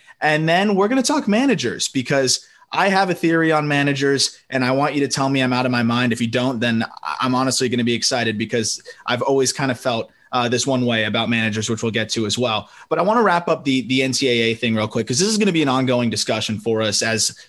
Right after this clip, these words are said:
the year goes on, especially as you're in the season. It's just like, this is Jeff's first season coaching. Uh,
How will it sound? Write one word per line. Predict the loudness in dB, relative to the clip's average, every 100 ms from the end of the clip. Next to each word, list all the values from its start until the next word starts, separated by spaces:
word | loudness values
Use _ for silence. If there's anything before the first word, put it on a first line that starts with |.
| -6
the | 0
year | 2 2
goes | 2 0 0
on, | 0 0
especially | 0 -2 0
as | 0 0
you're | 0
in |
the | 0
season. | 0 0 2 0
It's | 0
just | -2 -2
like, | -4 -6 _ _ _
this | -4 -2
is | 0
Jeff's | 0 0 -4
first | 0 0 0
season | -2 0 0
coaching. | 2 0 2 0 0 -2 -8 -14 -2
Uh, | 0 0 0 -2